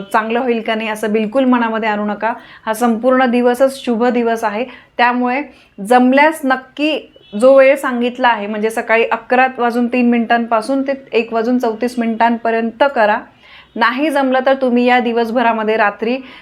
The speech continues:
साधारणतः जास्तीत जास्त आठ वाजेपर्यंत तुम्ही कधीही करू शकता. ठीक आहे, तर गणपती बाप्पांची प्राणप्रतिष्ठा करण्यासाठी हा शुभ वेळ आहे. कुठली पण शुभ गोष्ट ही शुभ मुह-, मुहूर्तावर केली, तर त्याचं आपल्याला दुपटी तिपटीने फळ मिळत असतं. आणि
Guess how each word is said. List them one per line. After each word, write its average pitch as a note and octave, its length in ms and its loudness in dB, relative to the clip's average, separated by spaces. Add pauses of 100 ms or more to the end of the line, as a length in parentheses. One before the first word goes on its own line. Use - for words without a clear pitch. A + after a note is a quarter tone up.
(120)
साधारणतः A#3 580 2
जास्तीत A3+ 360 -2 (100)
जास्त C4 280 0 (160)
आठ B3 260 0
वाजेपर्यंत A3 560 -4 (100)
तुम्ही A3+ 240 -4
कधीही G#3 340 -2
करू G3+ 260 -2
शकता. F3+ 340 -12 (500)
ठीक B3 180 -2
आहे, C#4 160 0 (280)
तर A#3 100 2
गणपती A#3 420 2
बाप्पांची B3 420 2
प्राणप्रतिष्ठा A3+ 680 -2
करण्यासाठी G#3+ 540 -6
हा A3+ 240 -4
शुभ A3+ 220 -2
वेळ B3 260 2
आहे. A3+ 320 -2 (320)
कुठली A#3+ 300 0
पण C#4+ 240 0
शुभ B3+ 200 0
गोष्ट A3+ 360 0
ही A#3 180 0
शुभ A#3 220 0
मुह-, A#3+ 380 2
मुहूर्तावर A3 520 0
केली, G#3 340 -2 (340)
तर A3+ 80 0
त्याचं A3+ 340 0
आपल्याला A3 360 0
दुपटी A3 320 -4
तिपटीने A#3+ 440 -2
फळ A#3+ 220 -4
मिळत G3+ 300 -4
असतं. F3+ 280 -12 (360)
आणि A3 200 -2